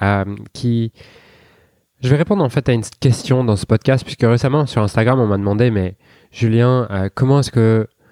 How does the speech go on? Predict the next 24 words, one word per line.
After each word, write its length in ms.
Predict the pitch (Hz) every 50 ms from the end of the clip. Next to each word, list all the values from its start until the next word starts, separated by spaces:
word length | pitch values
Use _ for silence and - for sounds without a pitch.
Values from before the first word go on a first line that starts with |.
| _ _ _ _ _ _ _ _ _ _ _ _ _ _ _ _ _ _ _ _ _ _ _ _ - -
tu 140 | - -
réagis 420 | 123 127 127 123 120 113 104 123 131
face, 340 | - - 123 117 - - 107
euh, 180 | 95 92 90
aux 140 | 90 95 101
gens 180 | 107 120 120 120
qui 100 | - -
disent 160 | - 113 -
que 80 | -
le 180 | 113 98 95 95
high 80 | 98 98
ticket, 420 | - 123 113 - 120 120 117 110
c'est, 240 | - - - - 92
c'est 240 | 87 - - - 92
de 60 | 95
la 100 | 92 92
merde, 360 | 98 104 110 127 135 135 107
et 280 | 90 85 90 - 92 87 - _
pourquoi 320 | - - - - - 139
est-ce 140 | 131 117 -
qu'il 160 | - 117 101
y 40 | 104
a 40 | 95
tant 460 | - _ - - 131 127 127 131 131